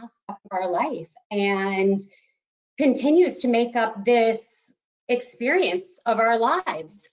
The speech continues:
Um, I think of the brain as kinda like a mental filing cabinet. You know, it stores away these little bits of information,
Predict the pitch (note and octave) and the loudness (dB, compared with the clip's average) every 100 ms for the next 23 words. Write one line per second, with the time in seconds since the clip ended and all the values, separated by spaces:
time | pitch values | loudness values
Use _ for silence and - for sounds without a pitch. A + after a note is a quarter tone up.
0 | G#3+ G3 F3+ F3+ - _ _ _ A3+ A3+ | -12 -10 -10 -12 -18 _ _ _ -8 -6
1 | C4+ - - - A#3+ D4+ A3+ - - A#3+ | -6 -8 -6 -2 0 0 -2 -4 -6 -2
2 | B3 A#3+ A#3 G#3+ G#3 A#3 A#3+ C4 - C4 | 2 2 2 2 2 0 -2 -6 -6 -6
3 | E4 F3 D#3 E3 D#3 D#3+ D3 D3 - G3+ | -2 -4 -4 -6 -4 -4 -4 -6 -8 -4
4 | F#3+ F3+ A3+ A3 - - A#3 A#3+ A#3+ A#3+ | -2 0 0 -2 -4 0 0 0 0 -2
5 | A3+ G3+ A#3 A#3+ A#3+ G#3 A#3+ A#3+ G#3 A3 | -4 -10 -8 -8 -8 -6 -6 -4 -2 0
6 | F4 - F#3 E3+ F3 F3+ | 0 -2 0 0 0 0